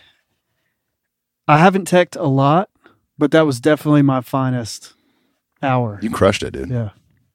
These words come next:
Speaker 1: Although it is hard to hold the cell phone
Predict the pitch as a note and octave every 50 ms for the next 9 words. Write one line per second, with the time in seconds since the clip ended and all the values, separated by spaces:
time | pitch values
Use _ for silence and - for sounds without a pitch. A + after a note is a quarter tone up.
0 | _ _ _ _ - D3+ D#3 E3 F3+ F3 E3 F3+ G#3 - - - F3+ F3+ F#3 F3
1 | - E3+ D#3 - - E3 D#3+ D#3 D#3 C#3+ - - D#3+ D#3+ C#3 - - D#3 D3+ D3+
2 | D3 C#3+ C3+